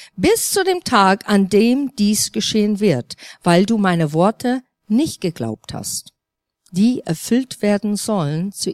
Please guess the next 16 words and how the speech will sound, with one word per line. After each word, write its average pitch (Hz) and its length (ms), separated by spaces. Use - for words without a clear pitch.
ihrer 151 340
Zeit.“ - 540
Dann 185 260
sehen 202 300
wir 202 100
natürlich, 196 460
dass 185 160
Zacharias 196 640
kommt 233 260
aus 202 200
dem 190 160
Tempel 196 320
raus, 190 260
kann 175 160
nicht 151 160
sprechen. 247 500